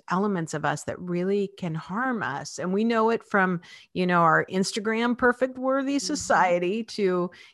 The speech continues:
Speaker 1: you know, fear of missing out, to even fear of not having the, the vaccine to be able to go out and do things again and starting to see people live their lives and you maybe aren't at the same spot. But,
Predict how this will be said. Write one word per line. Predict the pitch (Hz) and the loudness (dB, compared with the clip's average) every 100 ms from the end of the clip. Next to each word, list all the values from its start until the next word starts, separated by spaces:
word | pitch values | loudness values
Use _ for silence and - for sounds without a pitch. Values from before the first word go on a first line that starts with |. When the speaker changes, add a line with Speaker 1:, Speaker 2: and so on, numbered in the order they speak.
| - | -6
Speaker 1:
you | 190 | 0
know, | 180 175 | 0 0
fear | - - 190 202 | -4 -6 0 2
of | 220 226 | 2 0
missing | 233 - 240 220 | -2 -2 -4 0
out, | 175 175 180 - | 4 4 2 -2
to | - 170 170 | -4 0 0
even | 185 196 202 185 | -2 -2 0 -2
fear | - 190 185 196 | -6 -4 0 0
of | 196 | 0
not | 185 180 - | 2 0 0
having | 185 196 196 190 190 | 0 0 0 -2 0
the, | 170 156 - | 0 0 -2
the | 165 | -6
vaccine | 160 170 185 - 196 190 | 0 0 0 -2 -4 -2
to | 175 | -2
be | 175 | -2
able | 180 | -2
to | 170 | -4
go | 175 | 0
out | 190 170 | 2 2
and | 175 175 180 175 | -2 -8 -8 -12
do | - 226 | -4 -2
things | 214 202 196 185 | 2 0 0 -4
again | 190 185 185 185 | -4 -2 -4 -4
and | 156 156 | -8 -10
starting | - 202 190 180 | -6 -4 -4 -6
to | |
see | - 208 | -8 -10
people | 190 196 180 | -8 -8 -6
live | 170 185 180 | -4 -6 -4
their | 175 | -4
lives | 170 165 175 175 | -2 -2 -4 -8
and | 160 | -10
you | 160 160 | -8 -8
maybe | 165 175 170 | -6 -6 -4
aren't | 170 165 | -4 -4
at | 160 | -6
the | 160 | -10
same | - 156 180 | -14 -12 -12
spot. | - - 170 170 - | -12 0 0 0 -4
But, | 156 | -12